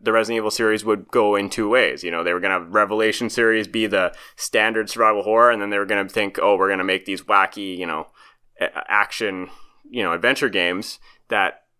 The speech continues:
they shit the bed, it's made no money, and they re-, rewrote their own book.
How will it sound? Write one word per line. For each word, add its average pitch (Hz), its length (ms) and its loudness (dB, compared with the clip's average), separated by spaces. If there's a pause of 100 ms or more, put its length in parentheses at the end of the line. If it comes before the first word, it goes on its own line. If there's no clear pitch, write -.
they 110 180 -2
shit - 240 -2
the 165 80 4
bed, 123 280 4
it's 85 220 -6
made 113 220 0
no 143 140 2
money, 101 280 0
and 98 160 -2
they 101 140 2
re-, 101 540 -6
rewrote 110 440 0
their 117 120 4
own 127 140 2
book. - 320 2